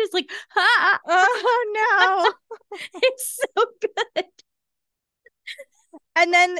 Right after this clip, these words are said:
Speaker 2: we see the first instance of what will happen several times. He's Mat, Rand is thinking, "Wait, Mat's not here? Has never been here?" And then we get these colors, which we got with
Speaker 1: Yes.
Speaker 2: Perrin.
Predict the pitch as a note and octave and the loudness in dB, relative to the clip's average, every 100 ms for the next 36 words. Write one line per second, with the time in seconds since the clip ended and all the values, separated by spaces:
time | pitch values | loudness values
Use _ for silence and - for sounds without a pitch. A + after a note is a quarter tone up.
0 | - D4 E4+ F4+ - F4+ E4+ - F4+ G#4+ | -10 -8 -6 -6 -4 -2 -2 -4 -4 -4
1 | - D#4 E4+ D#4+ D4+ C#4+ C4 C4 C#4+ C4+ | -6 -10 -10 -10 -10 -8 -6 -4 -6 -6
2 | B3+ D4+ C4 C#4 C#4 A#3 A3 A3 - - | -6 -6 -4 -6 -4 -6 -6 -8 -12 -16
3 | - C4+ B3+ A3+ A#3+ C4 C#4 - _ _ | -8 -8 -8 -8 -4 -2 -2 -4 _ _
4 | A#3+ C#4+ D4 C#4+ - E4 C4+ A3+ B3+ - | -4 -2 -2 -4 -8 -10 -8 -4 -4 -6
5 | G#3+ A3+ C4+ - A#3 G#3+ A#3+ C4 - G#3 | -8 -6 -6 -8 -12 -10 -10 -12 -12 -8
6 | C#4+ A4 D#4 G#3+ A3 A3 C4 G#3+ C#4+ F4 | -6 -6 -8 -8 -8 -6 -6 -6 -6 -6
7 | C#4+ A#3+ A#3 A3+ A#3 A3+ A3+ - D4+ D4+ | -4 -4 -6 -6 -8 -10 -16 -4 -2 -2
8 | A3 G3+ B3 A3+ G#3+ A#3 A3+ A3+ A#3 - | -2 -6 -8 -10 -6 -2 -2 -2 -8 -6
9 | C#4 A#3 G3+ G3+ A#3+ | -4 -4 -4 -8 -12